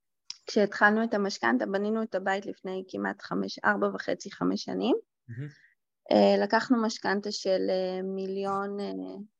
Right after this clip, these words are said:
Speaker 1: ארבעים, משהו כזה, מיליון ומשהו, והיום אנחנו, אה, יש לנו עוד שמונה מאות חמישים אלף החזר, ו-,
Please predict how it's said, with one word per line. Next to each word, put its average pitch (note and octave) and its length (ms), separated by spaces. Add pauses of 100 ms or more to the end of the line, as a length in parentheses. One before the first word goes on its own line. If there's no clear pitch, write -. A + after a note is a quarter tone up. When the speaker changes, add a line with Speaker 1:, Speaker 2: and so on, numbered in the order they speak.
(500)
Speaker 1:
ארבעים, G#3 580
משהו A3 320
כזה, F#3+ 340 (160)
מיליון G3 360
ומשהו, G#3+ 560 (680)
והיום A3 440
אנחנו, G#3 800 (680)
אה, G3 400
יש G#3 140
לנו G#3 180
עוד G3 220
שמונה G3 540
מאות G3+ 340
חמישים G3+ 640
אלף C#4 400
החזר, C4+ 360 (1500)
ו-, F#3+ 1400